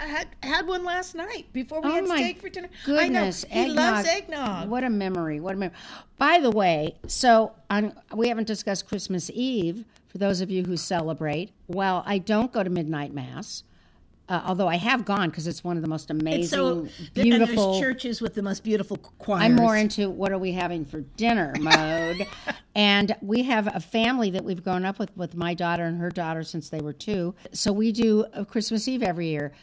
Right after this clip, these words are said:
Speaker 2: Two years ago, we did Korean barbecue for Christmas
Speaker 1: <laughs> Oh.
Speaker 2: Eve.
Speaker 1: Oh, that's
Speaker 2: We
Speaker 1: right. You're
Speaker 2: choose different
Speaker 1: international Christmas
Speaker 2: international
Speaker 1: Eves.
Speaker 2: Christmas Eve. I did a couple of years, I did a prime rib. And,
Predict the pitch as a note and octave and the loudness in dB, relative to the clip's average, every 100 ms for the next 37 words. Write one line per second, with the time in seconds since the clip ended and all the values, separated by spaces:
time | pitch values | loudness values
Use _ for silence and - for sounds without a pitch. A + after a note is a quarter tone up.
0 | _ - - A#3+ A#3 A#3+ B3 A3 G#3 G3+ | _ -12 -2 2 2 2 0 0 2 2
1 | F#3 F#3+ F#3 F3+ E3 - G3 F#3+ G3 G3 | 0 0 2 0 -2 -8 -6 -2 -2 -2
2 | F#3 F3+ F3 F#3 - E3 F3 D#3+ D#3 C3+ | 0 0 0 -2 -6 -6 -8 -8 -8 -6
3 | D3+ C#3+ E3 G3+ A3+ A3 A3 G#3+ - D#4+ | -4 -2 2 2 4 2 0 -2 -4 0
4 | D4+ A#3+ E4+ F#4 F4 G4 G#4+ - F4+ D#4+ | 2 2 2 6 4 4 -2 -2 0 2
5 | G4+ F4+ C#4+ D#4+ D4+ E4+ - C4+ B3 C4+ | 4 4 2 2 2 4 2 4 4 4
6 | C4+ A#3+ A#3+ A3 A#3 G#3 G3 - - G#3+ | 4 4 2 2 0 0 -2 -4 -4 0
7 | G#3+ A#3 G#3+ - - C#4 C#4 A3+ F#3+ F#3+ | 2 2 0 -2 -4 -2 2 0 2 0
8 | F3+ F#3 F3 F3 E3+ - F#3 F3 F3 E3 | 0 0 0 -2 -4 -4 -2 2 2 2
9 | D3+ D3+ D3 C#3 B2+ - - F#3 F3+ F3+ | 0 0 0 -2 -6 -14 -4 2 4 4
10 | F3 E3 | 2 -2